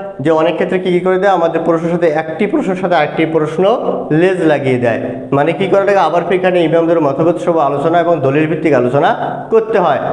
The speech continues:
তোমরা সেই বিষয়ে অবশ্যই কি করবে, পড়ার ক্ষেত্রে লক্ষ্য রাখবে। এখন দেখো ফেকা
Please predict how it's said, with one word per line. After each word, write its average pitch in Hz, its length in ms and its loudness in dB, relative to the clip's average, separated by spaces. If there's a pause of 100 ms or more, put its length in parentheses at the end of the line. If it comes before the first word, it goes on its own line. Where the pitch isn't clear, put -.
তোমরা 170 200 2
সেই 175 260 2
বিষয়ে 180 240 2
অবশ্যই 156 260 -2
কি 180 60 -4
করবে, 202 260 2 (320)
পড়ার 170 280 0
ক্ষেত্রে 180 220 0 (100)
লক্ষ্য 143 260 0 (440)
রাখবে। 113 300 0 (600)
এখন 220 240 0
দেখো 220 220 -2 (160)
ফেকা 190 360 0